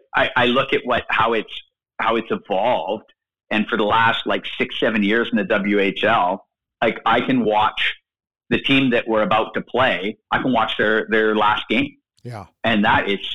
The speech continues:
Speaker 1: such a help to actually get names and numbers into your head, especially not so much when it's a team you see all the time, but when the, the Portland Winterhawks come through, and they don't come through very often,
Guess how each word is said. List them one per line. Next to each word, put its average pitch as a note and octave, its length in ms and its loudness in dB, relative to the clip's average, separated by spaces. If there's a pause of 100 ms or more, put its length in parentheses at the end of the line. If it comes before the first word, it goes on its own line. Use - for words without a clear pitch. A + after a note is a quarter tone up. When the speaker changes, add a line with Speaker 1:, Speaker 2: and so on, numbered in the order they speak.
(140)
Speaker 1:
such B2+ 320 0
a F#2+ 80 0
help G#2 440 -4
to - 100 -2
actually G#2 520 -2 (320)
get A2+ 200 0
names G#2+ 420 2
and G2+ 120 2
numbers G#2+ 460 2
into G#2 200 0
your G2 160 2
head, G2+ 480 0
especially D#3+ 480 0 (320)
not F#3+ 260 2
so E3+ 80 -2
much C#3+ 260 0
when C3+ 140 0
it's G#2+ 140 -4
a A2 60 -6
team B2 260 0
you G2+ 100 -2
see C#3+ 260 0
all D#3 140 2
the D3 100 0
time, F3 340 2 (360)
but C#3 140 0
when C3 320 4
the, A#2 360 2
the A#2 160 0
Portland B2+ 320 0
Winterhawks C3 560 0
come G2 180 -2 (100)
through, A2 240 2
and B2+ 100 0
they A2 80 2
don't D3+ 200 0
come F#2 200 -2
through G2 160 -2
very F2+ 260 0
often, F2+ 420 -2